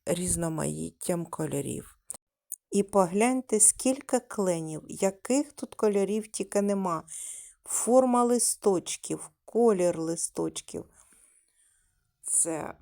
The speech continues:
просто фантастичне видовище.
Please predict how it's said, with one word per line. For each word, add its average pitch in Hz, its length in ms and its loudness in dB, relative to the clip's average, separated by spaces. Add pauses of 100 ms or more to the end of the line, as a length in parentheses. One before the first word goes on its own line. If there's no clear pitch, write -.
(160)
просто 240 920 -2 (1000)
фантастичне 196 960 2
видовище. 156 720 -8